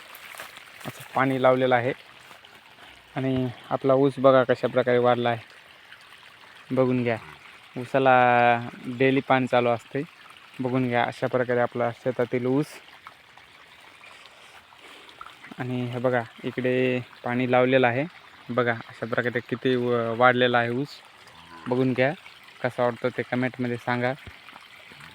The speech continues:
आणि आपण, तुम्ही जर नवीन असाल आपल्या चॅनलला तर लाईक आणि सबस्क्राईब आणि शेअर करा, जास्तीत जास्त शेअर करा मित्रांनो.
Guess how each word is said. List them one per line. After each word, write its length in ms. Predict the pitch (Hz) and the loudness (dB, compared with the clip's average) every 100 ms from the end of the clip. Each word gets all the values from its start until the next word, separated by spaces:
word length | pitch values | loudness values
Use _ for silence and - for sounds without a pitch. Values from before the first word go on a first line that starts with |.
| - | -10
आणि 260 | 139 131 127 | -6 -4 -4
आपण, 440 | 127 123 135 127 | -4 -6 -6 -6
तुम्ही 280 | 123 135 135 | -2 0 2
जर 120 | 131 | 2
नवीन 360 | 127 127 135 131 | 2 0 2 0
असाल 280 | 123 123 | -2 -2
आपल्या 220 | 120 - 120 | -4 -2 -4
चॅनलला 380 | 120 120 120 117 147 - | -2 -2 -4 -8 -10 -10
तर 100 | 120 - - - - | -12 -14 -20 -20 -10
लाईक 340 | 123 120 123 | -2 -2 -2
आणि 160 | 123 123 | -2 -4
सबस्क्राईब 520 | - - - 127 123 | -6 -14 -2 0 0
आणि 180 | 117 120 | -2 -6
शेअर 240 | - 131 127 - | -4 0 0 0
करा, 180 | 120 113 - - - - 131 | -2 -2 -14 -20 -20 -12 -2
जास्तीत 300 | 127 - 131 | -2 -2 -2
जास्त 240 | 135 131 139 | 0 0 -4
शेअर 180 | - 135 | 0 0
करा 200 | 120 123 | 2 0
मित्रांनो. 480 | 123 120 123 120 131 | -2 0 0 0 -4